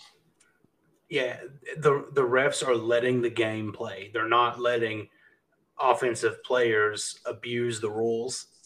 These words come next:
They're letting the game get more physical, let players play defense, and stopping all those little ticky-tacky fouls.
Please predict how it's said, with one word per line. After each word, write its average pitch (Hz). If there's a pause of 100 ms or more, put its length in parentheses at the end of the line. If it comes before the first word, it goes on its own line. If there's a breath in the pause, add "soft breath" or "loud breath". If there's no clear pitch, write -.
They're 117
letting 120
the 113
game 113
get 110
more 117
physical, 107
let 117
players 120
play 120
defense, 104 (540 soft breath)
and 113
stopping 120
all 110
those 110
little 110
ticky-tacky 110
fouls. 113